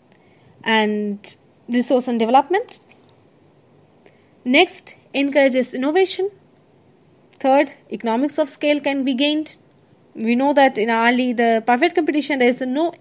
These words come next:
economics of scale, and that's the disadvantage of the perfectly competitive market. And let's check the disadvantage. The first is higher prices, exploitation of consumer. Third, second is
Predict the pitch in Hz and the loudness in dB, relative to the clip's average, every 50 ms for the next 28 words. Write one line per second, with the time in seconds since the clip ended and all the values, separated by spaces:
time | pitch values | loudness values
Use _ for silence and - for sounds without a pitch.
0 | _ - 254 254 240 233 220 247 - 277 269 262 277 269 277 302 269 277 - 285 | _ -2 0 2 2 2 0 -2 -4 -4 -4 -4 -4 -4 -4 -6 -6 -2 -2 0
1 | 262 262 262 254 233 220 - - 262 226 226 214 - 269 254 240 277 320 359 349 | 2 2 0 -2 -4 -8 -4 -6 -6 -6 -6 -6 -6 -6 -4 -2 0 0 0 0
2 | 370 370 359 359 311 320 302 - 302 302 - 330 330 311 302 311 269 302 302 - | -2 -2 -2 -2 -4 -2 0 0 -2 -2 -2 -6 -6 -6 -6 -6 -6 -4 -4 -6
3 | 294 285 285 285 277 - 349 370 - - _ _ _ _ _ _ _ _ - _ | -4 -4 -6 -6 -4 -6 -8 -8 -8 -16 _ _ _ _ _ _ _ _ -20 _
4 | _ - _ - _ - - - - _ _ - - 233 233 233 220 220 254 330 | _ -20 _ -20 _ -20 -20 -20 -20 _ _ -6 -4 -4 -2 -2 0 4 4 4
5 | 370 - - - 277 262 269 269 - - - - - 262 349 381 370 285 - - | 4 2 -4 0 2 2 2 0 -6 -18 -20 -14 -2 -2 2 2 2 2 2 0
6 | 233 190 190 196 196 170 - - - - _ - - - _ _ _ _ _ 220 | -4 -4 -4 -6 -10 -10 -10 -14 -18 -20 _ -20 -20 -20 _ _ _ _ _ -6
7 | 214 208 196 - - 277 285 311 294 - - 330 427 - - 240 - - 208 208 | -6 -6 -4 0 2 4 4 4 2 0 -2 -4 -4 -4 -6 -18 -12 -6 -2 0
8 | 208 208 202 196 - 214 - 190 180 - - - - - - - _ _ _ _ | 0 0 -2 -4 -6 -8 -8 -8 -10 -12 -20 -20 -20 -20 -20 -20 _ _ _ _
9 | _ _ _ _ _ _ _ - 247 - - - _ _ - 262 254 247 247 247 | _ _ _ _ _ _ _ -4 -4 -4 -8 -18 _ _ -4 -2 2 4 4 4
10 | 247 254 254 247 233 214 - - - 208 202 208 208 - 208 208 208 - - _ | 4 2 0 -4 -6 -6 -6 -10 -8 -8 -8 -8 -8 -6 -6 -6 -6 -8 -12 _
11 | - 214 196 180 - 196 - - - - - _ _ _ _ _ _ _ _ - | -6 -6 -6 -6 -8 -10 -10 -10 -16 -20 -20 _ _ _ _ _ _ _ _ -20
12 | _ _ _ _ _ _ _ _ _ _ _ _ _ _ - - 311 320 330 302 | _ _ _ _ _ _ _ _ _ _ _ _ _ _ 2 2 4 4 4 2
13 | 277 - - 320 311 330 381 370 440 523 - - - - | 0 2 2 2 4 4 4 2 2 0 0 -6 -18 -20